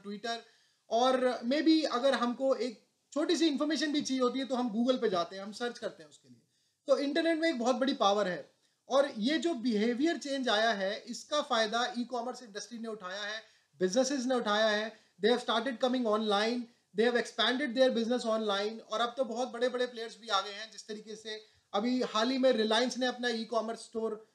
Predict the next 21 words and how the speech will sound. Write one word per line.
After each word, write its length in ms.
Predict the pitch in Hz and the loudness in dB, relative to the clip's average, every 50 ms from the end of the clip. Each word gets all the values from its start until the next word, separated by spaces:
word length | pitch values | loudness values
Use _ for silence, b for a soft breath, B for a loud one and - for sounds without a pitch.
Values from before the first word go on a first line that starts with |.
| b b - | b b -4
launch 220 | 180 190 214 202 - | -2 -2 -2 -4 -4
किया 220 | - 226 220 214 | -4 -2 0 0
है 420 | 202 208 214 214 214 - _ _ _ _ - | 2 2 0 -2 -4 -10 _ _ _ _ -2
और 160 | 208 226 214 | 0 0 0
टाटा 320 | 220 226 214 226 233 254 | 2 0 0 2 2 2
ने 140 | 247 254 247 | 2 2 2
भी 140 | 233 254 254 | 2 2 0
अपना, 320 | 240 233 240 240 240 233 | 0 0 0 0 0 2
अ, 420 | 233 226 - 180 185 185 185 185 226 | 2 0 -2 -4 -4 -4 -4 -4 -6
ई-कॉमर्स 380 | 226 - 233 220 220 226 220 | -6 -2 -2 -2 0 -2 -4
store 280 | - - 240 226 220 208 | -6 -6 -8 -8 -6 -4
launch 280 | 202 196 202 202 196 - | -4 -6 -6 -6 -8 -10
किया 200 | 220 214 196 196 | -8 -4 -4 -4
है। 160 | 208 226 - b b b b b b - | -4 -4 -8 b b b b b b -2
So 60 | 285 294 269 254 | 2 2 2 2
this 240 | 220 208 277 269 - | 0 -2 -2 -2 -2
is 60 | 339 | -2
just 260 | 254 214 294 285 - 339 | 0 0 -2 0 0 -2
a 60 | - | -4
sign 440 | - - - 220 233 262 294 311 311 | -2 0 0 2 2 2 0 -2 -6
to 240 | 302 240 - 294 | -8 -8 -6 -2